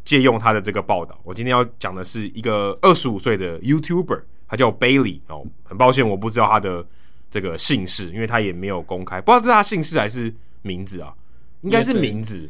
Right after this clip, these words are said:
Speaker 2: 应该，
Speaker 1: 就 Homer Bailey 那个 Bailey。
Speaker 2: 对。
Speaker 1: Andrew Bailey 那个 Bailey。
Speaker 2: 但应该通常会把名字拿，呃，名拿出来啦。
Speaker 1: 对，我觉得应该，
Speaker 2: 姓比较少，
Speaker 1: 对，所以我，
Speaker 2: 对。
Speaker 1: 我预估他是名，
Speaker 2: 嗯，
Speaker 1: 可是因为这个字比较出现，常出现在姓。
Speaker 2: 姓，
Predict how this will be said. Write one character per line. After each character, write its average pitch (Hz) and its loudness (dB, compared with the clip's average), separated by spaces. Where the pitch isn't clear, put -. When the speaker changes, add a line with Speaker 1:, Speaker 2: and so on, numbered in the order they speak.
Speaker 2:
应 156 -8
该， 165 0
Speaker 1:
就 - 6
Homer 196 6
Bailey 170 6
那 123 0
个 123 2
Bailey。 104 0
Speaker 2:
对。 120 2
Speaker 1:
Andrew 156 4
Bailey 151 4
那 107 -2
个 117 2
Bailey。 101 -2
Speaker 2:
但 196 -6
应 185 -6
该 190 2
通 180 0
常 135 2
会 160 2
把 120 2
名 110 -4
字 117 -6
拿， 98 -8
呃， 127 -4
名 120 -4
拿 110 -6
出 107 -8
来 87 -8
啦。 82 -12
Speaker 1:
对， 143 6
我 135 8
觉 131 6
得 151 8
应 160 6
该， 180 4
Speaker 2:
姓 127 4
比 123 2
较 - -
少， 143 2
Speaker 1:
对， 113 2
所 180 2
以 160 8
我， 127 6
Speaker 2:
对。 123 -4
Speaker 1:
我 123 0
预 160 0
估 143 2
他 123 4
是 120 -4
名， 92 -10
Speaker 2:
嗯， 107 -10
Speaker 1:
可 113 -8
是 156 -8
因 185 0
为 180 4
这 160 0
个 135 2
字 135 -2
比 98 -6
较 107 0
出 120 -2
现， 113 -2
常 98 -8
出 117 -4
现 107 2
在 104 0
姓。 117 -2
Speaker 2:
姓， - -10